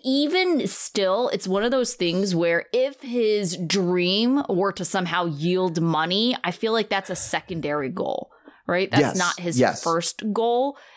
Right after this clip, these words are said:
Speaker 1: And so it just seems weird to me that, like, you know, he, he expects everyone to just be okay supporting his dream just because,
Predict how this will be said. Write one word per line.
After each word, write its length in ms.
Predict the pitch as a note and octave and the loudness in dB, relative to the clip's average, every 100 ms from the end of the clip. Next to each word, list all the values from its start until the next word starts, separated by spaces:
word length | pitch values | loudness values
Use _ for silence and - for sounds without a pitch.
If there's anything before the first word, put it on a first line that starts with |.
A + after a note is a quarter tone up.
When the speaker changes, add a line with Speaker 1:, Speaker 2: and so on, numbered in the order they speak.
| - | -4
Speaker 1:
And 180 | F#3+ | -2
so 200 | G3 G#3 | 0 2
it 80 | F#3 F#3+ | 0 2
just 180 | A3+ | 2
seems 320 | - C4 B3+ F#3+ | 2 2 2 2
weird 380 | F3+ G3 G3+ | 2 2 0
to 140 | - F#3 | 0 0
me 200 | E3+ E3 | 2 2
that, 240 | D3+ D3+ | 0 -2
like, 380 | D#3+ D#3+ D3+ - - - - - | 0 0 -2 -4 -16 -20 -20 -6
you 200 | F#3 F3+ | -2 0
know, 220 | E3 E3+ | 0 0
he, 420 | - F#3 F#3+ - | -2 0 0 -2
he 300 | - B3 B3 | -2 0 0
expects 720 | G#3+ G#3 - - A3 A3+ - - | -2 -2 -4 -4 -2 -2 -4 -8
everyone 400 | G#3 G3 G3 F#3+ | -4 0 0 0
to 80 | F3+ | 0
just 240 | F3+ F3+ - | -2 -2 -4
be 180 | F#3 - | -6 -2
okay 640 | F3 E3+ - F3 E3+ G#3 | -4 -4 -10 -4 0 0
supporting 600 | A#3+ G3 E3+ F#3+ F#3 F#3+ | 0 -2 -4 -2 0 0
his 220 | F3 E3 D3+ | 2 0 0
dream 560 | E3 E3 E3+ F#3+ A3 | 0 0 2 2 0
just 360 | E3+ E3 - - | 0 -2 -2 -6
because, 640 | D#3+ - D3 B2 - - | -8 -6 -4 -4 -6 -10